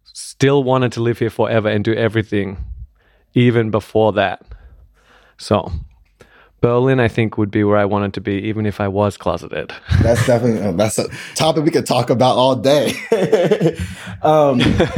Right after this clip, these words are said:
Speaker 2: definitely, I would say, um, when I, I was there for maybe five days and I felt a lot more,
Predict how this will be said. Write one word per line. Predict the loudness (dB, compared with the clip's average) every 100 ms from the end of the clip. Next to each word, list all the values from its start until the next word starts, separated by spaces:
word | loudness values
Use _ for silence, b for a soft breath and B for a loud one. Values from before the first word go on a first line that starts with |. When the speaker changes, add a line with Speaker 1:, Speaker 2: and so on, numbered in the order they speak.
| 0 2
Speaker 2:
definitely, | 4 4 2 -2 0 2
I | 2
would | 2 0 -2
say, | 0 2 2
um, | -2 -4 -6 -8 -12 -16 _ -2
when | 0
I, | 2
I | 2 4
was | 4
there | 2
for | 0 -2 0
maybe | 2 0
five | 0 2 2 2
days | -2 -4
and | -4
I | -6
felt | -2 -2 -2 _ -6
a | -2
lot | 2 2 2 2
more, | 2 2 2 0 0 -4